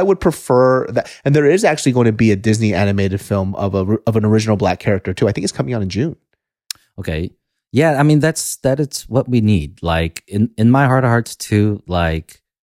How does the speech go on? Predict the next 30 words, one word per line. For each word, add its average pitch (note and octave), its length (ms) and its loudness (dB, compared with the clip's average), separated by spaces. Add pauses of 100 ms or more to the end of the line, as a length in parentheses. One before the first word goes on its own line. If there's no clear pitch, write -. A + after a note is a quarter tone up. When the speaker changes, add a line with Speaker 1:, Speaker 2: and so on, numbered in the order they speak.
(640)
Speaker 2:
we, B2+ 200 2 (140)
we B2+ 200 4
are C#3+ 120 2
seeing B2+ 240 0
so - 460 -2
much C3 320 2
representation F2 1040 -4
for D2 400 -14
Asian D2+ 260 -10
Americans, D2+ 560 -14
right? C2+ 300 -18 (320)
But F2+ 240 -4 (440)
I'm G#2 140 -2
saying B2+ 300 0
that F2+ 240 -2 (340)
blanket, G2+ 480 -6 (1000)
like, F2+ 120 -10
as D#2+ 100 -8
a C#2+ 60 -16
blanket F2 400 -8
statement, B2+ 440 -6 (640)
'cause F2+ 140 -8
I F#2 80 -2
think G#2 300 -4
I F2 80 -8
really D#2 360 -6
mean D#2 220 -8
Chinese D#2+ 460 -2
<laughs> - 40 6
American. C3+ 540 0